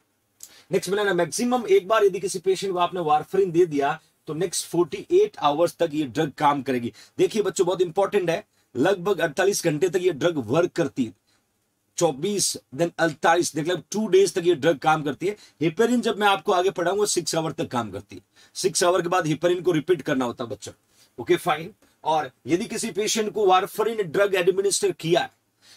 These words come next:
यदि किसी patient को warfarin drug administer किया है और warfarin ड्रग के effectiveness का पता लगाना है, तो बच्चों एक test करते हैं, आईएनआर, international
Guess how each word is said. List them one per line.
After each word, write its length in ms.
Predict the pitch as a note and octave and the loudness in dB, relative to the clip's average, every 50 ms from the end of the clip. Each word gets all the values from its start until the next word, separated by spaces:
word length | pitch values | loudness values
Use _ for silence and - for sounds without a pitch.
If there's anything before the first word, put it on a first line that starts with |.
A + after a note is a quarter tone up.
| _ - | _ 0
यदि 240 | C#3 E3 G#3+ B3 A#3+ | 0 2 2 2 -2
किसी 300 | D#3 G#3+ F#3 - A3 G3+ | -2 -4 -4 -4 -4 -6
patient 420 | - F#3+ G3 F3+ - G3+ F#3 F3 D#3+ | -2 -2 0 0 2 0 -2 2 2
को 140 | G3 F#3+ | 4 4
warfarin 600 | E3 D#3+ D#3+ E3+ F3+ E3 - G3+ G#3+ G#3 A3 G#3+ G#3 F3+ | 6 4 4 2 0 -4 -2 -2 0 0 0 0 -2 -6
drug 360 | C#3+ A#2+ D3 F3+ F#3 F3+ D#3+ | -6 -2 0 0 0 0 -2
administer 580 | - E3+ E3 F3+ E3 F3 F#3 F3+ - - F3 - - - | -4 0 2 2 2 2 0 -2 -2 -2 -4 -6 -6 -6
किया 220 | D#3 F#3 G3 F3 D3 | -4 -2 0 2 2
है 240 | C#3+ D3+ - - - - - _ - | 0 0 -2 -4 -6 -16 -18 _ -2
और 140 | C#3 D#3 D3 | -2 0 2
warfarin 640 | C3+ C#3 D3+ F3+ G#3 F3+ - - A3 A3+ A#3+ A#3 | 2 2 2 2 0 -2 -2 -2 0 0 0 0
ड्रग 400 | A3+ F#3+ B2 A2+ D#3+ F3+ F3+ E3 - _ - | -2 -2 -4 -2 -2 -2 -2 -4 -8 _ -2
के 320 | E3+ F#3 G3 G#3 G#3 - - E3 | 0 4 4 4 2 0 -4 -8
effectiveness 920 | D#3+ - - - - G3 - _ - B3 B3+ A#3 G3 F3+ F3+ F3 E3+ - - | -8 -8 -8 -4 -4 -4 -4 _ -2 0 0 0 0 -2 -2 -2 -2 -2 -2
का 280 | - F3 E3+ F3 - D#3+ _ - | 0 2 4 4 4 2 _ -2
पता 300 | E3+ E3 - - A3 A3+ | -4 -2 2 4 6 6
लगाना 440 | A3 F#3 E3+ E3 D#3+ E3+ E3+ E3+ E3 | 6 4 2 2 2 2 2 2 0
है, 180 | E3+ G3 - - _ _ _ _ - | 0 -2 -2 -6 _ _ _ _ -6
तो 100 | F3+ F3 | -6 -2
बच्चों 300 | D#3+ F3 E3+ - F#3+ F#3 | -2 -2 -2 0 -4 -4
एक 80 | D#3+ - _ - | -4 -6 _ -6
test 300 | F3+ F3+ G3 - - - | -6 -4 -4 -4 -6 -4
करते 280 | F#3+ E3 C#3+ - E3+ E3+ | -6 -6 -6 -2 -2 -2
हैं, 160 | F3+ G3+ G3 _ _ _ _ _ - - | -2 -2 -4 _ _ _ _ _ -2 0
आईएनआर, 1500 | E3 F3 F#3 F#3+ G3+ G#3 F#3+ C#3 _ _ _ _ - - F3+ F#3 F#3 G3+ G3+ G3 F#3+ _ _ - E3 E3+ D#3+ C#3+ A#2+ - _ _ _ _ - E3 | 2 4 4 2 0 -4 -8 -12 _ _ _ _ -4 -2 0 0 0 -2 -8 -10 -12 _ _ -2 2 2 2 2 0 -4 _ _ _ _ -4 -2
international 1080 | F3 G3+ G3 D3 - G#3+ G3+ F#3+ F#3+ F#3+ F#3+ F#3+ F#3 - - F#3+ F#3+ F#3+ G3+ G3 | -2 -2 -2 -4 -2 -2 -2 0 2 0 2 2 -2 -4 -6 -6 -4 -2 -4 -4